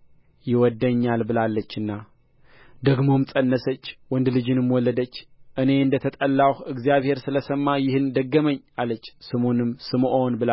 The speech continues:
ጠራችው። ደግሞም ፀነሰች፣ ወንድ ልጅንም ወለደች። «አሁንም ባሌ ወደ እኔ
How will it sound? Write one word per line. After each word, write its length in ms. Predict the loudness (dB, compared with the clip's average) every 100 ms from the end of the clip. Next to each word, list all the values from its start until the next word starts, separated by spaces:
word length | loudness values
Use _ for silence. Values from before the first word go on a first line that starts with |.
| 0
ጠራችው። 520 | -4 -4 -4 -6 -10 -12 _ _ _ _ -20 -20 -2
ደግሞም 340 | 0 4 4 4
ፀነሰች፣ 500 | 0 -2 -2 -4 -8 -18 -6
ወንድ 200 | -2 0
ልጅንም 380 | 0 0 0 2
ወለደች። 420 | 2 2 0 -4 -10 _
«አሁንም 380 | -4 0 2 2 0
ባሌ 280 | 0 2 4 4 2
ወደ 240 | 2 0 -2
እኔ 180 | 0